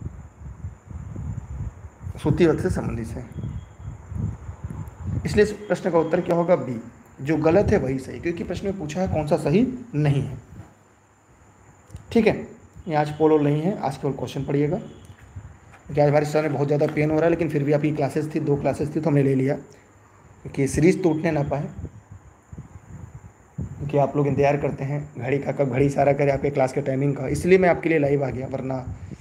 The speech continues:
ऐसे पढ़ाना होता तो शायद ना पढ़ाता। चलते हैं अगले प्रश्न की तरफ।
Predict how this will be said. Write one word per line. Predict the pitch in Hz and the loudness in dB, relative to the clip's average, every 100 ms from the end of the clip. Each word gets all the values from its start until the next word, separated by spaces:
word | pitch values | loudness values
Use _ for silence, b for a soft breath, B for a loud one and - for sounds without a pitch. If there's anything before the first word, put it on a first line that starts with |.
| B B B B - | B B B B 0
ऐसे | 135 202 | 2 4
पढ़ाना | 185 165 170 | 6 6 6
होता | 175 170 170 | 6 4 2
तो | 160 | 2
शायद | 147 135 | 0 0
ना | 127 127 | 0 -6
पढ़ाता। | 117 107 - 110 - _ _ - - | -8 -10 -12 -18 -20 _ _ -20 0
चलते | - 196 | 2 4
हैं | 190 | 6
अगले | 202 | 4
प्रश्न | 190 190 | 2 0
की | 170 | -2
तरफ। | 156 160 | 0 -4